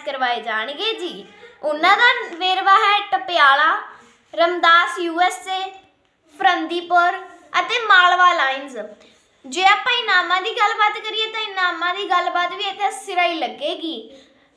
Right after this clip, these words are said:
ਪਹਿਲਾ ਇਨਾਮ ਹੋਵੇਗਾ ਜੀ ਸਵਾ ਲੱਖ ਅਤੇ ਦੂਜਾ ਇਨਾਮ ਇੱਕ ਲੱਖ ਹੋਵੇਗਾ ਜੀ। ਬੈਸਟਾਂ ਨੂੰ ਇੱਥੇ ਇਕੱਤੀ, ਇਕੱਤੀ ਹਜ਼ਾਰ ਦਿੱਤਾ ਜਾਵੇਗਾ ਜੀ। ਇੱਥੇ ਅੱਜ ਲੜਕੀਆਂ ਦੇ ਸ਼ੋਅ ਮੈਚ ਵੀ ਕਰਵਾਏ ਜਾਣਗੇ ਜੀ।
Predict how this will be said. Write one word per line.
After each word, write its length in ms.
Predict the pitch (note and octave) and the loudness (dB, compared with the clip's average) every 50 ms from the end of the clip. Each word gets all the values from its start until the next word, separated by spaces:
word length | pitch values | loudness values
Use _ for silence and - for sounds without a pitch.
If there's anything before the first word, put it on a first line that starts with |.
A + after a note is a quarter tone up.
| _ - | _ 2
ਪਹਿਲਾ 460 | G4 G4+ G#4 A4 A#4+ C5 B4+ C5 C5+ | 4 4 4 4 4 4 4 4 4
ਇਨਾਮ 400 | C5+ C5 B4 B4+ B4 B4 A#4+ B4 | 2 2 2 2 2 0 -4 -4
ਹੋਵੇਗਾ 440 | A#4 A4+ A4+ A4+ A#4 A4+ A4+ A4+ A4+ | -2 -2 -2 -2 0 2 2 2 2
ਜੀ 140 | A#4+ A#4 | 0 -4
ਸਵਾ 480 | A#4+ - - G#4 D#4+ D#4 D#4+ F4+ G4 G#4 | -6 -8 -4 -2 0 2 4 6 6 6
ਲੱਖ 380 | A4 A4+ A4+ - - G4+ A4 G4+ | 4 2 2 2 -2 -4 -6 -4
ਅਤੇ 180 | G4+ A#4 A#4 | -4 -4 -6
ਦੂਜਾ 440 | E4+ D#4+ E4 E4 D#4+ E4 - F4+ G4+ | -6 -6 -8 -8 -8 -6 0 2 2
ਇਨਾਮ 300 | A4 - A#4 B4 A#4+ A4+ | 2 4 2 0 0 2
ਇੱਕ 240 | G#4+ F#4 - - - | 0 0 0 -2 -4
ਲੱਖ 340 | - A#4+ A#4 A#4 - - F4 | 0 0 0 0 0 -8 -8
ਹੋਵੇਗਾ 480 | E4+ A#3+ A3 A3+ A3 A3+ E4 G4+ A#4+ | -8 -6 -6 -8 -6 -2 0 0 0
ਜੀ। 200 | - G4+ F#4+ D#4+ A#3 A#3 - - - - - - _ C4+ | 0 -2 -6 -8 -10 -12 -18 -20 -20 -20 -20 -20 _ -4
ਬੈਸਟਾਂ 540 | C4 D4 E4+ G4+ - - - - A#4 B4+ C5+ | 0 0 0 0 0 -6 -8 -2 -2 0 0
ਨੂੰ 140 | C#5 C5+ C5+ | 0 0 -2
ਇੱਥੇ 300 | A#4+ - - B4 A4+ A#4 | -2 -2 -4 -6 -4 -4
ਇਕੱਤੀ, 440 | A#4 - - G#4+ G#4 - - - C5+ | -4 -4 -4 -4 -4 -4 -2 2 2
ਇਕੱਤੀ 520 | C#5+ C5+ D5 C#5+ - - B4+ B4 B4 A#4+ | 2 2 2 -2 0 0 0 0 0 0
ਹਜ਼ਾਰ 280 | A4 G#4+ G#4 G4+ G4 E4+ | 2 4 4 4 4 0
ਦਿੱਤਾ 340 | F4 F4+ - - F4+ F4+ | -6 -10 -2 2 2 2
ਜਾਵੇਗਾ 520 | E4 D4+ B3 A3+ G#3 G#3 A3 A3+ D#4+ F#4+ A4+ | 4 4 2 2 2 0 -2 0 2 2 2
ਜੀ। 200 | A#4+ F#4 E4+ C4 A3 A3+ - - - _ _ _ _ - - G4 | 2 -2 -6 -10 -12 -14 -18 -20 -20 _ _ _ _ -2 0 0
ਇੱਥੇ 220 | G4 G4+ G4 - C5+ B4+ C5 C5 C5 | 0 0 -2 -2 0 2 2 2 2
ਅੱਜ 120 | - F4 | 0 0
ਲੜਕੀਆਂ 800 | F4+ F4+ F#4+ E4+ E4 D#4+ D#4+ D#4+ D#4+ - - - A#4 B4 B4 A#4+ | 0 0 0 0 0 0 0 0 0 -4 -10 -10 -6 -4 -4 -2
ਦੇ 160 | A#4 C5+ C5+ | -2 -2 -4
ਸ਼ੋਅ 300 | C5+ - - G#4 G4 A4+ | -4 -6 -8 -8 -8 -6
ਮੈਚ 300 | B4 C5+ C5+ C5+ C5 B4+ | -2 0 0 0 0 -4
ਵੀ 100 | G#4+ A#4+ | -8 -8
ਕਰਵਾਏ 440 | - G#4 G#4 G4 F4+ E4 D4 C#4 C4 | -8 -6 -6 -4 -2 2 2 2 2
ਜਾਣਗੇ 520 | C4 C4 A#3+ A#3+ C4+ D#4+ E4+ A4 A4 A4 | 0 -2 -4 -4 -4 -6 -6 -6 -4 -6
ਜੀ। 160 | - D#4+ C#4 | -6 -8 -14